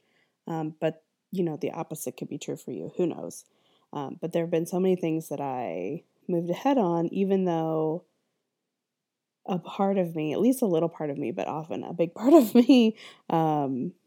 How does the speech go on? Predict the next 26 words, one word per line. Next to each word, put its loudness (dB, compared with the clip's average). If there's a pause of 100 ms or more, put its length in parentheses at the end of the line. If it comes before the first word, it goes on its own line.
(180)
knew 6
that 6
it 0
wasn't -4
right, -4
and -6
then -6
I -6
later -4
regretted -8
it. -8 (720)
I 0
would 2
say -2
one -4
of -6
my -6 (240)
biggest 4
examples -2
was -6
with -4
my -4
yoga 2
studio -4
in -4
Nashville -6